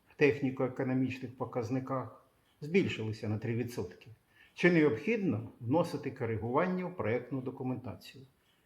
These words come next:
І в яких нормативних документах це зазначено? Містке питання. Перше, що хочеться з'ясувати: а у чому, власне, причина такої помітної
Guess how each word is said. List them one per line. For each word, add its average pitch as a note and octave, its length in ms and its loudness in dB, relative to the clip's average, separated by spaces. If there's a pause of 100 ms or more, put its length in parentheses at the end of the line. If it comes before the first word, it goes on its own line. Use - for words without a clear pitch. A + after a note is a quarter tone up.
(160)
І D3+ 100 6
в - 20 6
яких C#3+ 340 4
нормативних A#2 680 0
документах E3+ 680 -4 (140)
це C3 280 -4 (380)
зазначено? A#2 580 -10 (1700)
Містке G3 380 4
питання. G2+ 600 -6 (480)
Перше, G#3 340 0
що - 180 -4
хочеться - 480 -2
з'ясувати: F#3 640 0 (400)
а C#3 140 4
у D#3 100 4
чому, G3+ 400 4
власне, F3 440 0
причина G#2 540 -4 (280)
такої C3 400 0
помітної D#3 800 0